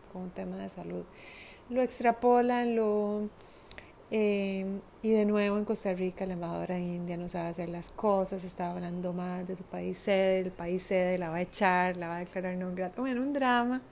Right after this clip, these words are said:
Una prensa que no ayudaba para nada, vean qué interesante, que era alimentada por la misma gente de Cancillería que nos tenían tantísima envidia a todos los embajadores políticos.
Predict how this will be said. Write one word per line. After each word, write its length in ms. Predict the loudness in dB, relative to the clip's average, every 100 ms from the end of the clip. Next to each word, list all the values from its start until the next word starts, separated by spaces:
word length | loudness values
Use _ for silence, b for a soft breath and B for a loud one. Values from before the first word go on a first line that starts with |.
| B B B B B B -2
Una 260 | 2 4 2
prensa 600 | 4 4 4 2 0 -2
que 200 | 0 0
no 160 | 2
ayudaba 480 | 2 6 6 6 2
para 200 | 0 2
nada, 320 | 2 2 2
vean 200 | 0 0
qué 100 | -2
interesante, 680 | 0 4 2 2 -4 -4 -6
que 120 | -4
era 120 | -2
alimentada 920 | 0 2 2 2 0 0 -2 0 0 -2
por 220 | 0 0
la 140 | 2
misma 540 | 0 0 2 2 0 -2
gente 340 | -2 -2 0
de 120 | 0
Cancillería 840 | 0 0 0 2 2 2 2 0 -4 B B B B B -20 -20 -6
que 240 | -4 -2
nos 180 | -4 -4
tenían 320 | -4 -2 -2
tantísima 600 | -2 -2 0 0 0 0
envidia 640 | 0 0 2 2 0 -4 -8
a 200 | -10 -6
todos 260 | 0 0
los 80 | 0
embajadores 440 | -2 -4 -6 -8 -10
políticos. 560 | -10 -10 -12 -18 -20